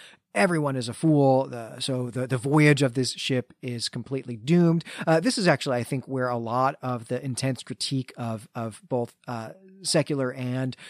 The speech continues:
uh, religious institutions comes from, and that's something we definitely are seeing here in this book. But, uh, maybe the broader question is,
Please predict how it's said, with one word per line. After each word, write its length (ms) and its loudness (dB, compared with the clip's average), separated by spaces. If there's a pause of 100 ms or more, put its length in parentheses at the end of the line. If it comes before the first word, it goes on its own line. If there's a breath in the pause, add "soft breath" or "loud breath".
(120 loud breath)
uh, 200 -4
religious 380 -4
institutions 800 -4
comes 260 -2
from, 260 0
and 200 -6
that's 200 -8
something 240 -6
we 100 -10
definitely 380 2
are 80 0
seeing 320 -4
here 200 -8
in 80 -4
this 160 -6
book. 280 0
But, 140 0 (260 loud breath)
uh, 120 8
maybe 200 6
the 80 -2
broader 220 2
question 460 0
is, 240 -6